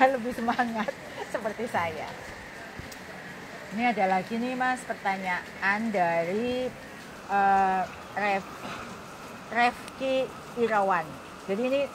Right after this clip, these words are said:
ngebut ya, karena waktu kita masih berapa lama lagi? Masih ada lima belas menit lagi, kita masih ada kesempatan untuk menjawab pertanyaan Bapak Ibu semuanya. Ayo bagi yang masih punya pertanyaan, terus tulis pertanyaannya,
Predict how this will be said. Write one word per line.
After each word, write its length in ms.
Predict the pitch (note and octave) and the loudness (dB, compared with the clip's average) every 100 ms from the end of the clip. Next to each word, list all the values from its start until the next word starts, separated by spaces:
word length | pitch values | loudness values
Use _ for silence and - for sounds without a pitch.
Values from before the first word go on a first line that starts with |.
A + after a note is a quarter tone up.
| A#3 | -4
ngebut 240 | A3+ B3 B3 | 4 4 4
ya, 240 | F#3 E3 F#3 | 2 2 -2
karena 240 | G#3+ G#3+ C4 | -2 0 2
waktu 160 | C4+ C#4 | 0 2
kita 100 | E4+ | 2
masih 160 | F4+ | 2
berapa 240 | D4 B3 A#3+ C4+ | 0 4 6 6
lama 160 | C#4 | 4
lagi? 320 | C#4+ D4+ F4+ F#4+ - - - - - - - - - - - - - - - - - - - - - - - | 0 0 -4 -4 -8 -14 -14 -14 -14 -14 -14 -14 -14 -14 -14 -14 -14 -14 -12 -12 -14 -14 -14 -14 -14 -10 -2
Masih 240 | A#3+ C#4+ | 4 6
ada 120 | C4+ C#4 | 8 6
lima 160 | C4+ | 6
belas 200 | B3 B3 B3 | 6 4 2
menit 240 | B3+ B3+ | 0 4
lagi, 320 | B3 A#3 C#4+ | 4 2 -4
kita 240 | B3+ A#3+ A#3+ | -2 0 2
masih 240 | A#3 A#3 | 2 0
ada 160 | A3+ G#3+ | -2 -4
kesempatan 480 | A3 G#3 A#3+ A#3+ | -4 -2 0 -2
untuk 160 | A3+ G#3 | -2 -2
menjawab 240 | G3 F#3+ | -2 -2
pertanyaan 240 | F#3+ F3+ F#3+ | -2 -4 -4
Bapak 160 | F3 D#3 | -6 -6
Ibu 100 | F3 | -6
semuanya. 640 | E3+ F3+ E3+ E3 F#3+ D4+ G4 - - - | -8 -6 -6 -4 -2 -2 -4 -10 -10 -2
Ayo 160 | G3+ B3 B3 | 2 4 4
bagi 160 | A#3 | 2
yang 120 | A#3 G#3+ | 0 0
masih 180 | G#3+ G#3+ | -2 -4
punya 220 | G#3+ G3 | -4 -4
pertanyaan, 680 | G3 F#3+ F#3+ F3 A3+ C4+ D4 - - - | -2 -4 -2 -2 0 0 -4 -12 -14 -6
terus 160 | A3+ C#4+ C4+ | 0 0 0
tulis 240 | B3 C4+ | 2 2
pertanyaannya, 640 | B3 A3 G#3+ G3 G#3 A#3 | 2 0 0 0 0 0